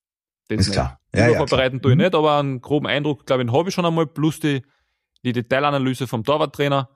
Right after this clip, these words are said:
Speaker 1: ähm, nochmal dazu, dann würde ich sagen, bin ich, bin ich gut, ähm, aufgestellt.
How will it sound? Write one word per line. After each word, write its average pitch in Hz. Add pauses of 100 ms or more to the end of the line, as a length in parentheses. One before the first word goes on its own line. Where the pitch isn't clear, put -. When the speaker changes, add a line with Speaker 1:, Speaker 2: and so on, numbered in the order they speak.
(240)
Speaker 1:
ähm, 120
nochmal 120
dazu, 139
dann 113 (140)
würde 120
ich 117
sagen, 120
bin 113
ich, 113 (960)
bin 120
ich 113 (100)
gut, - (100)
ähm, 104
aufgestellt. -